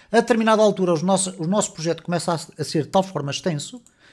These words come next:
que deixa de ser praticável termos os dois projetos abertos aqui. Então o que é que acontece?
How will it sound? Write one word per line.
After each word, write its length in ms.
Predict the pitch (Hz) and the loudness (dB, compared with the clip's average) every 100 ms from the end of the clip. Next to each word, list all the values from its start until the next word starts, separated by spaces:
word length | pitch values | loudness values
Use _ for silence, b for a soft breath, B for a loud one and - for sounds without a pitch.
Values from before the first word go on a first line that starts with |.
| b | b
que 80 | - | 0
deixa 280 | 233 254 254 | 2 2 0
de 80 | - | 0
ser 280 | 202 160 - | 0 0 -2
praticável 840 | 233 - 175 - 175 127 190 - _ _ _ _ _ | -4 -2 -12 -2 -2 -2 -8 -10 _ _ _ _ _
termos 440 | 208 214 220 208 - | 4 4 4 -2 -6
os 100 | 165 | -2
dois 160 | 196 196 | -2 -2
projetos 400 | 165 185 190 185 | -2 -2 -2 -2
abertos 480 | 175 185 185 - - b b 185 | -2 -2 -4 -16 -20 b b -6
aqui. 400 | 185 180 - - _ _ B B - | -4 -6 -10 -16 _ _ B B -10
Então 240 | 156 196 | 2 2
o 60 | 190 | 2
que 100 | 196 | 0
é 40 | |
que 80 | 165 | 0
acontece? 640 | 175 170 151 127 117 - | -2 -4 -6 -8 -10 -14